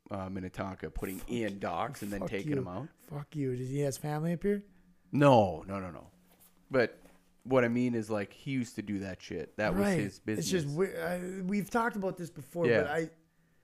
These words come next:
Speaker 2: there's no way it wa-, it wasn't. So he doesn't have family at all around.
Speaker 1: No.
Speaker 2: Okay, good. Okay, I was just saying, 'cause I worked for a motherfucker, which I've told you about
Speaker 1: Yeah.
Speaker 2: too in college. But okay, never mind. Sorry, sorry.
Speaker 1: Different dude though,
Speaker 2: It,
Speaker 1: right?
Speaker 2: it has to be,
Speaker 1: Okay.
Speaker 2: yeah.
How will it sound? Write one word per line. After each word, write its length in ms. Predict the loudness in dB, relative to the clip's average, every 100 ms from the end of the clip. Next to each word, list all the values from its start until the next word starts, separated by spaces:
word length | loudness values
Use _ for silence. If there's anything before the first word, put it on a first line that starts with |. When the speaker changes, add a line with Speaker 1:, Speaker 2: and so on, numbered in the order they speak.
| _ _ _
Speaker 2:
there's 140 | -6 0
no 220 | 2 4
way 240 | 6 6
it 80 | 6
wa-, 180 | 6 4
it 160 | 4
wasn't. 420 | 6 6 4 -2 2
So 140 | 6
he 100 | 8
doesn't 220 | 8 6
have 180 | 6 4
family 320 | 2 2 4
at 80 | 6
all 140 | 6
around. 260 | 4 2 2
Speaker 1:
No. 60 | 4
Speaker 2:
Okay, 300 | 6 8 8
good. 240 | 8 6
Okay, 260 | 6 4 4
I 120 | 4
was 140 | 0
just 160 | 0 0
saying, 180 | 2 2
'cause 100 | 4
I 80 | 4
worked 360 | 8 8 8
for 200 | 4 4
a 40 | 4
motherfucker, 840 | 4 0 0 0 2 2 0 0 -4 -16 -2
which 180 | 2 4
I've 160 | 2 0
told 280 | 0 0 2
you 100 | 2
about 300 | 4 4 8
Speaker 1:
Yeah. 340 | 8 8 6
Speaker 2:
too 60 | 2
in 60 |
college. 420 | 0 4 6 6 2 0
But 240 | -2 -2 -6 _ _ -12
okay, 240 | -2 0
never 160 | 0 -2
mind. 220 | -4 -8 -8
Sorry, 380 | 0 0 0 -4 -2
sorry. 60 | 6
Speaker 1:
Different 320 | 6 6 4
dude 260 | 6 6
though, 180 | 4 -4
Speaker 2:
It, 20 |
Speaker 1:
right? 280 | 0 2 2
Speaker 2:
it 180 | 2 4
has 280 | 4 4 2
to 60 | 0
be, 80 | 0
Speaker 1:
Okay. 80 | 0
Speaker 2:
yeah. 200 | 0 0